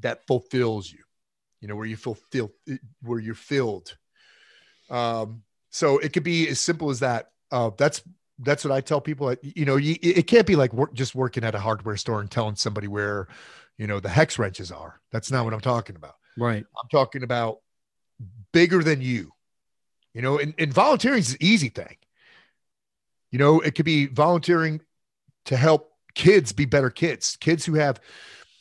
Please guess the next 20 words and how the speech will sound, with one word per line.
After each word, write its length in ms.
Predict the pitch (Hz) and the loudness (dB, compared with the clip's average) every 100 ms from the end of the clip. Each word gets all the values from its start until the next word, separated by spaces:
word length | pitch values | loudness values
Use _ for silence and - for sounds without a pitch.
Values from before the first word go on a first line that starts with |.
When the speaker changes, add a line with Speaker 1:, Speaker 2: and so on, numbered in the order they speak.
| _ - | _ -10
Speaker 1:
shitty 540 | - - - 185 170 | -4 -2 4 4 4
freaking 280 | - 156 135 | 2 2 2
households. 680 | 113 143 - 113 - - - - - - | 4 2 2 -2 -2 -12 -18 -18 -20 -4
Dude, 260 | 151 160 110 | 2 2 2
you 100 | 143 | 0
know 180 | 226 190 | 0 0
how, 140 | 156 - | 0 0
how 180 | 143 | 0
fulfilling 540 | 143 151 - 160 160 127 | 0 0 0 -2 -2 -4
that 240 | 110 139 | -4 -2
is? 300 | 185 196 - _ | -2 -2 -6 _
Helping 280 | - 180 196 | 0 2 2
out 200 | 170 - | 0 -4
kids. 540 | - 151 190 208 - - - _ _ - | 0 2 2 0 -6 -10 -20 _ _ 0
<laughs> 80 | - 294 - - - - _ | 2 4 0 -8 -20 -20 _
So 280 | - 202 180 | 0 2 2
imagine 580 | 185 185 226 302 202 180 | 0 -2 -2 -4 -2 -4
Speaker 2:
That's 120 | 151 | -4
amazing. 480 | 120 120 117 101 | -2 -2 -2 -4
Speaker 1:
i-, 60 | 101 | -6